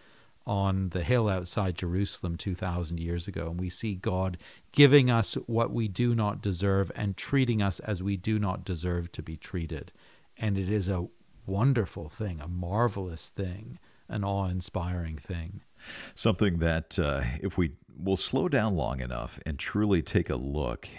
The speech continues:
Speaker 2: at all that was accomplished on the cross and then the resurrection of Jesus from the dead, as you said, it is awe-inspiring and, uh, something that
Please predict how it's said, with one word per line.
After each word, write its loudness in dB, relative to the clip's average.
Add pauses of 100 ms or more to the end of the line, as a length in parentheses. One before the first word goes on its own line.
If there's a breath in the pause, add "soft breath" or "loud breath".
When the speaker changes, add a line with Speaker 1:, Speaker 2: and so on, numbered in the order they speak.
(100)
Speaker 2:
at -4
all 0
that -2
was -4
accomplished -2
on -6
the -8
cross -6 (180)
and 0
then 0
the -2
resurrection -2
of -6
Jesus -6
from -10
the -8
dead, -4 (540 loud breath)
as -6
you -4
said, -2
it 2
is 4
awe-inspiring -8 (380 loud breath)
and, -8
uh, -8
something -6
that -8